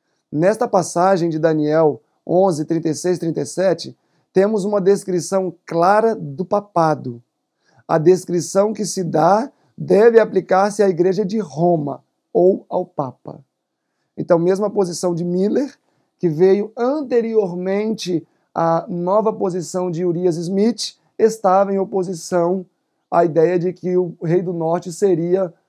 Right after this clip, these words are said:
o poder islâmico e a terra gloriosa, a Turquia. Tiago White escreveu, e esse texto de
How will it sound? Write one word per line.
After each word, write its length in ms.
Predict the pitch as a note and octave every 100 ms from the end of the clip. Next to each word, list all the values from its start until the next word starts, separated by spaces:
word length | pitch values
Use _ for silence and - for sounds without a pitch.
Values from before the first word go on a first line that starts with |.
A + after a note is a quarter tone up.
| _ -
o 80 |
poder 360 | D#3 F3+ D#3 F3
islâmico 580 | F3+ F3 F#3+ G#3 A3 G#3+
e 20 |
a 60 | F#3+
terra 260 | F3+ F3
gloriosa, 640 | E3 F3+ F3 D#3+ F3 E3
a 120 | - D#3+
Turquia. 640 | F#3+ F3 D3+ D3 B2+ A#2 _
Tiago 380 | F3+ F3 F3 E3+
White 420 | F3 A3 - F4+
escreveu, 880 | F#3 - - G3 E3 F3+ F#3+ C4+ - _ _ _
e 140 | E3 F3+
esse 280 | F#3+ G3
texto 380 | F3+ G3 G#3+ G#3+
de 120 | E3+